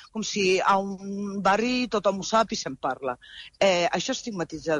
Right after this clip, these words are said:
tant a les víctimes com als agressors i els fa posar en un paper que no, no,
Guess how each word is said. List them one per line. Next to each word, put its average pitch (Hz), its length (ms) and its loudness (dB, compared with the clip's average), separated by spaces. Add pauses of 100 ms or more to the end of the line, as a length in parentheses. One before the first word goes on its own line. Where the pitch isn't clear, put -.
tant 233 160 4
a 196 80 4
les 156 140 -2
víctimes 202 360 -4
com 175 160 -2
als 147 140 2
agressors 147 640 4
i 196 80 0
els 185 100 -4
fa 170 120 0
posar 165 260 0
en 175 60 -2
un 196 120 0
paper 190 360 2 (580)
que 196 140 4
no, 185 540 2
no, 190 200 0